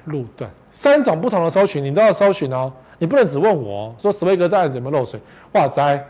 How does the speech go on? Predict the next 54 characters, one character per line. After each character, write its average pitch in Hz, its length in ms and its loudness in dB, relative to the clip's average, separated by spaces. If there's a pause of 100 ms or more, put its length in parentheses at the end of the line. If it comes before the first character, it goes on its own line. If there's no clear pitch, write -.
(440)
我 165 100 0
没 196 100 2
有 175 60 2
通 175 220 -2
天 170 100 0
的 156 80 -2
本 135 140 -2
领 123 80 -6
知 117 80 -6
道 135 80 0
有 123 40 -4
没 110 80 -10
有 113 40 -10
漏 117 180 -6
水。 104 180 -16 (500)
但 262 120 2
是 277 140 0
呢， 202 180 2 (220)
有 160 120 2
时 156 80 0
候 220 60 4
会 226 80 6
查 185 140 -2
到 180 80 2
什 151 100 -4
么 131 60 -6
P 143 220 -8
D 170 180 -4
D 156 200 -2
啦、 120 220 -6
脸 120 320 -6
书 151 320 -6
啦， 120 180 -2 (460)
一 208 140 -2
些 180 400 2 (480)
私 233 240 -2
密 254 160 2
社 226 180 2
团 160 160 0
查 151 140 -6
不 156 100 -6
到， 139 300 0 (180)
开 202 160 0
放 202 160 0
性 196 160 -4
的 131 160 -2 (460)
记 208 240 0
者 127 180 -4
报 156 180 0
道 113 160 -4
过 123 300 -6
查 120 140 -10
得 117 100 -8
到， 110 180 -8